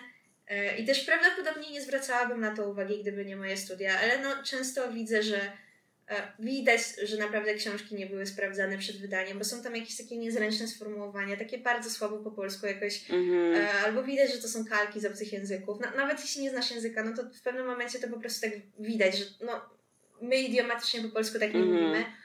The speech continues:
Speaker 1: Am, a czytanie starych tłumaczeń, podobno jak, podobnie jak starych polskich książek, no, jednak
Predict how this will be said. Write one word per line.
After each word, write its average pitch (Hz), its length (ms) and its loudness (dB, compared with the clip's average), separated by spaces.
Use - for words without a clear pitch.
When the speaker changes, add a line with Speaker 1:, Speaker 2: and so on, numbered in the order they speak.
Speaker 1:
Am, 214 580 2
a 214 40 2
czytanie 262 420 0
starych 247 480 0
tłumaczeń, 226 460 -4
podobno 226 320 0
jak, 214 140 2
podobnie 220 380 0
jak - 80 -12
starych 214 440 2
polskich 214 480 2
książek, 214 340 -4
no, 220 60 -6
jednak 226 280 2